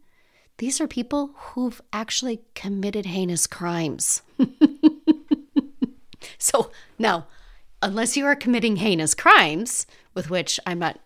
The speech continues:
sure that I have much to offer you <laughs> here. If you're out there committing heinous crimes, if you're brutally attacking people and murdering people, if, if you are doing horrible, horrible things against other people, then maybe you do deserve a cancellation.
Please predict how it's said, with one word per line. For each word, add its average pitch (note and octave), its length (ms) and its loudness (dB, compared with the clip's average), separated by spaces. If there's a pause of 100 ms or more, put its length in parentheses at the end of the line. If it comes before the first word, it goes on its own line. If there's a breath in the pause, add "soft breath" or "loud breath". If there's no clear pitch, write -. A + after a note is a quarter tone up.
sure D3 540 -4 (160)
that C#3 200 0
I D3+ 120 -4
have D3 160 -6
much C#3+ 220 -6
to - 60 -4
offer E3 300 0
you D#3 180 -4
<laughs> - 40 4
here. - 380 4 (640 loud breath)
If - 60 -12
you're F4 140 4
out D#4+ 140 6
there E4 160 2
committing A#3 480 0
heinous A3 540 0
crimes, E3+ 680 0 (340 soft breath)
if - 60 -20
you're G#3 120 -2
brutally E3+ 840 -2
attacking E3 560 0
people - 460 -10
and D3+ 200 -6
murdering E3 460 0
people, - 500 -10
if, - 180 -10
if - 200 -8
you E3+ 220 -4
are D#3+ 200 -4 (440 loud breath)
doing B3+ 320 6
horrible, A#3 760 4
horrible G3+ 420 0
things C4 320 0
against D#3 260 -4
other D#3+ 120 -4
people, G3+ 300 -2
then F3+ 300 -2
maybe F4+ 340 -2
you C#4+ 260 2
do B3 220 -2
deserve G3+ 640 -2
a E3 60 -6
cancellation. C#3 920 -6